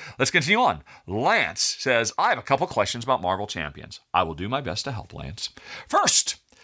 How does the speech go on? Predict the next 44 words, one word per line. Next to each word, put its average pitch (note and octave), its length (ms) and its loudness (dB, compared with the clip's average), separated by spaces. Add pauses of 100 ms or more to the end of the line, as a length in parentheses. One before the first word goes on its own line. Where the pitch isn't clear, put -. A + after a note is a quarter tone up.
(500)
I D#3 40 6
have F#3+ 100 6
the A3 40 -4
base A#3+ 180 6
game. A#2+ 360 2
Haven't B3 280 2
played G3+ 200 4
it A#2+ 60 -2
yet. E2+ 160 -6 (140)
I B3 260 4
am C4 120 4
planning A#3+ 300 2
on A#3+ 100 2
playing A3+ 220 2
soon, A#3+ 240 2
so E3 120 2
I E3 40 6
was C#3+ 100 2
wondering, A#2+ 520 2
what, D4 420 2 (340)
uh, E3 220 2
thoughts G#3 340 2
do D#3 80 2
you C#3+ 120 4
have C3 540 4
for C3+ 160 -2
the A2+ 60 0
first F#3+ 360 2
expansion, C3 760 0 (220)
or B2 180 2 (140)
what G3+ 140 2
thoughts A3+ 280 4 (300)
ha-, D#3+ 320 4
have D#3 240 4
I C3+ 140 6
on B2+ 100 2
the A#2 60 0
first F#3+ 220 2
expansion D#3+ 420 2
to C#3+ 60 0
consider C3 380 4
getting?" F#2 540 0 (1160)
<clears throat> D4+ 40 4 (800)
Well, E3+ 460 4